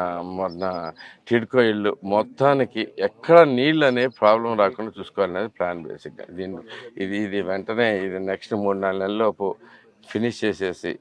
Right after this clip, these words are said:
మొత్తం నీళ్ళంతటికీ రెడీగా ఉండాలనే ఉద్దేశంతోటి ప్లాన్ ప్రకారం వెళ్తా ఉన్నాం. ఆ, so అతి త్వరలోనే మనకి మంచి న్యూ-, మంచి గుడ్ న్యూస్ వస్తది. ఇయే కాకుండా మనకి చ-, గు-, గు-,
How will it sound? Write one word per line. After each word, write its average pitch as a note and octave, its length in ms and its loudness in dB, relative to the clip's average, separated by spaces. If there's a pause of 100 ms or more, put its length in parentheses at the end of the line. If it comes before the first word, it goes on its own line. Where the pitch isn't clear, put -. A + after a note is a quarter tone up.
(120)
మొత్తం F#2 520 -2
నీళ్ళంతటికీ G2 640 -4
రెడీగా F#2+ 380 -4
ఉండాలనే F2 320 -8
ఉద్దేశంతోటి E2+ 840 -6 (420)
ప్లాన్ G#2 260 6
ప్రకారం F#2+ 540 0
వెళ్తా F#2+ 280 2
ఉన్నాం. G2 300 2 (360)
ఆ, F2 340 -6 (520)
so G#2 80 4
అతి F#2+ 420 4
త్వరలోనే G2 540 0
మనకి F2 280 -4
మంచి F2+ 260 -6
న్యూ-, F2+ 420 -6
మంచి F#2 260 -6
గుడ్ F2+ 240 -8
న్యూస్ G2+ 220 -4
వస్తది. F2 360 -4 (520)
ఇయే A2 280 2
కాకుండా G#2+ 520 4 (140)
మనకి F#2+ 300 -2
చ-, F2 640 0
గు-, F2+ 580 0
గు-, G2 180 -2